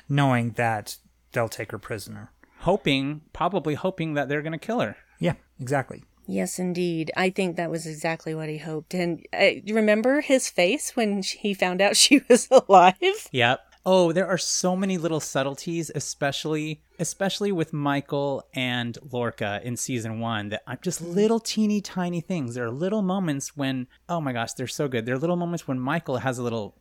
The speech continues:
Speaker 2: "Huh?" kind of moment when Lorca says or does something
Speaker 3: Mm-hmm.
Speaker 2: that's a little off, but it's so subtle. It's almost like Michael herself doesn't even realize that she has a little blip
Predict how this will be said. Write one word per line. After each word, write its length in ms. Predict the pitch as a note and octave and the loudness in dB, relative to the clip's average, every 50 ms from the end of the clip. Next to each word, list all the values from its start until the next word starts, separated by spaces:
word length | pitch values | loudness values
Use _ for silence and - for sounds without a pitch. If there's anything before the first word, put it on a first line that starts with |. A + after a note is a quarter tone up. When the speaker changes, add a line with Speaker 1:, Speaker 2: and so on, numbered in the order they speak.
| _ | _
Speaker 2:
"Huh?" 300 | _ - - B2+ D3+ G#3+ B3 _ _ _ _ | _ -10 -8 -6 -6 -6 -8 _ _ _ _
kind 180 | - E3+ D#3+ | -10 -8 -6
of 60 | D#3 D3+ | -4 -4
moment 320 | D3 C#3+ C#3+ D#3 D#3 - | -4 -4 -4 -6 -6 -6
when 200 | C3 B2+ B2 A#2+ | -6 -6 -6 -6
Lorca 360 | A#2 A2+ A2+ B2 A#2+ - C3 | -4 -4 -4 -4 -4 -4 -6
says 340 | B2 - - C3 B2 B2+ A#2+ | -6 -4 -2 -2 -2 -2 -2
or 60 | A#2+ A2 | -4 -6
does 240 | G#2+ A#2+ A#2+ A#2 | -4 -4 -4 -4
something 540 | - - B2+ B2+ - - C3 B2 A#2+ B2 B2 - _ _ _ _ _ - | -4 -6 -8 -8 -8 -8 -8 -8 -8 -8 -12 -14 _ _ _ _ _ -12
Speaker 3:
Mm-hmm. 120 | F3+ E3+ E3 | -10 -8 -8
Speaker 2:
that's 180 | - - - | -6 -6 -6
a 40 | B2 | -4
little 280 | A#2 A#2 B2+ B2+ A#2+ - | -4 -2 -2 -2 -2 -2
off, 380 | - A#2+ A#2 A#2+ B2 C3 - - - | -2 -2 -2 0 -2 -4 -6 -8 -10
but 140 | B2+ B2 | -8 -8
it's 180 | B2 A#2 - - | -8 -8 -10 -10
so 300 | - - - D3+ C#3+ D#3 | -10 -6 -2 -2 -2 -2
subtle. 560 | D3+ - - - B2 B2 C#3+ C#3+ D#3 E3+ E3+ _ _ _ - | -2 -4 -4 -2 -2 -2 -2 -2 -4 -6 -8 _ _ _ -6
It's 200 | - C3+ - - | -6 -6 -6 -4
almost 420 | - - C#3+ C#3+ C#3+ C#3 - - | -4 -2 -2 0 -2 -2 -4 -2
like 220 | - C3 B2 - C#3 | -4 -4 -4 -2 -4
Michael 380 | B2+ B2+ C3 C3+ - - B2+ | -4 -4 -4 -4 -6 -6 -8
herself 520 | A2+ B2 B2+ A2+ - - C#3 A#2+ A#2+ A#2 - | -6 -6 -6 -6 -6 -4 -2 -2 -2 -2 -2
doesn't 300 | B2 B2 A#2 A2 A#2 A2+ | -2 -2 -2 -2 -2 -4
even 240 | A2 A2 A2 A2 | -4 -4 -4 -4
realize 580 | A2+ A#2+ A#2 A#2 A2+ G#2+ G#2+ G#2+ G#2+ G#2+ G#2+ - | -2 -2 0 0 0 0 0 0 -2 -2 -4 -6
that 200 | - G#2+ - - | -8 -10 -10 -8
she 180 | - - - A2+ | -8 -8 -6 -6
has 280 | G#2 F2 G#2+ G#2 G2 G2+ | -6 -4 -4 -4 -4 -4
a 40 | G#2+ | -6
little 220 | G2+ A2 G#2 G2+ | -8 -8 -8 -8
blip 440 | G2 G2 G#2+ G#2+ G#2+ G#2+ - - - | -8 -8 -6 -6 -6 -6 -6 -8 -16